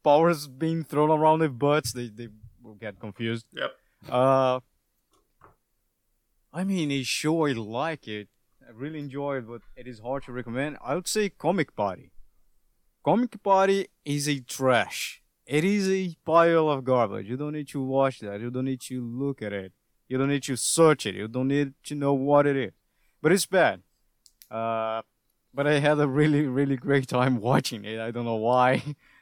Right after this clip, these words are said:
Speaker 1: Uh, aside from the shit taste, uh, you know, that is already known, uh, I don't know why I had a s-,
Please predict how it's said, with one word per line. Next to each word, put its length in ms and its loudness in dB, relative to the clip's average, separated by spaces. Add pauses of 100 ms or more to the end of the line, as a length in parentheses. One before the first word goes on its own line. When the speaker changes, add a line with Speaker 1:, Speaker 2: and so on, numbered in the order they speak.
(120)
Speaker 1:
Uh, 640 -2
aside 400 4
from 160 0
the 100 2
shit 300 2
taste, 460 -6 (280)
uh, 260 -18 (280)
you 60 -20
know, 180 -20
that 120 -20 (120)
is 160 -20
already 300 -20
known, 400 -2 (640)
uh, 240 -2
I 100 -2
don't 160 -4
know 60 -4
why 240 0
I 20 -4
had 180 -8
a 40 -8
s-, 200 -10